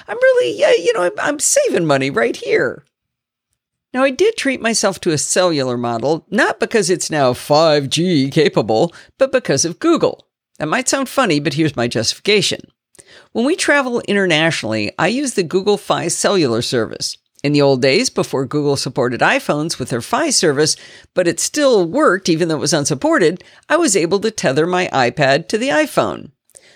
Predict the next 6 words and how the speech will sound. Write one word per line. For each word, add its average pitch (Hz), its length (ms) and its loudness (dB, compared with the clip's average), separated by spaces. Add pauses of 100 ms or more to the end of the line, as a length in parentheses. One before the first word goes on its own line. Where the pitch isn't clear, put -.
When 175 180 2
they 160 100 4
started 175 520 0
supporting 359 680 0
iPhones, 131 580 0
though, 131 320 2